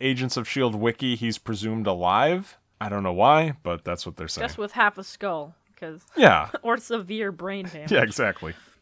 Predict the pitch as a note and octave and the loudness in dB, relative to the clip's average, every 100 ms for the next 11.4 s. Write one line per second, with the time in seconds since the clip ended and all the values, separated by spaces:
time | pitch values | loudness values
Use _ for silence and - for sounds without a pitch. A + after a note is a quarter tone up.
0 | _ - C#3+ D3 C3 - C#3 A#2+ G#2+ C#3+ | _ 8 8 8 4 2 2 2 8 8
1 | D3+ B2 A#2 A#2+ G#2 G#2 F#2 - A#2+ A#2+ | 8 4 0 2 4 4 2 -4 -2 4
2 | C3+ C3+ A#2 A#2+ A2+ A2+ A2 - C3+ D3 | 8 8 6 6 8 8 6 2 4 4
3 | - B2+ A2+ B2+ C3+ B2+ - D3+ D#3+ - | 4 4 6 10 10 10 6 6 6 4
4 | D#3+ C3 - C3 A#2 A2+ A#2 A2 G#2+ A2 | 2 2 4 4 2 -2 0 2 6 6
5 | G#2+ G#2 G#2 G2+ - G#2+ G2+ F#2+ G2+ G#2 | 6 4 0 0 -2 -2 0 4 4 4
6 | - - G3 G3 G3 E3+ - F3+ G#3 F3+ | -4 -2 2 2 2 -2 2 2 2 0
7 | D3+ C3 - D#3 D3+ B2 - - - - | 0 0 4 8 8 8 2 -12 -20 -20
8 | - G3+ G#3+ A#3+ E4+ - A#3+ - E3+ D#3 | -2 0 2 4 4 4 2 2 -2 6
9 | D#3 C#3+ C#3 A#2+ A2+ B2+ A#2+ A#2+ A2+ G2 | 8 8 4 4 6 6 6 6 8 8
10 | G2 - F#2+ F#2 F#2+ A2+ A#2 G#2 F#2+ F2+ | 6 2 -2 -2 2 8 8 8 2 -4
11 | - G2 F2 | -10 -6 -4